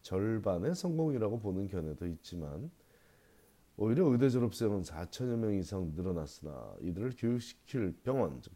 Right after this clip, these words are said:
티칭 하스피털에서의 레지던시 포지션은 제자리 걸음을 벗어나지 못하고 있으니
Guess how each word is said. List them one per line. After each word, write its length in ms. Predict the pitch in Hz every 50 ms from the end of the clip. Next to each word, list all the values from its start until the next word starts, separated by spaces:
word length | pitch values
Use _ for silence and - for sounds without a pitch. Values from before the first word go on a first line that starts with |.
| -
티칭 460 | - - 113 101 - - - 101 87 95
하스피털에서의 1040 | 101 98 - - _ _ - 95 90 82 80 78 73 - 73 73 78 92 127 139 135 - - - - - - - - - - - _ -
레지던시 600 | - 90 104 135 151 160 151 170 165 156 - - -
포지션은 640 | - 127 113 110 107 - - 107 87 80 76 67 58 -
제자리 400 | - - 82 80 90 85 87 85
걸음을 320 | 85 85 78 87 92 95
벗어나지 540 | - 104 95 - 110 92 92 95 90 87 107
못하고 480 | 131 131 107 90 - - 104 98 95 87
있으니 340 | 82 - - 90 101 107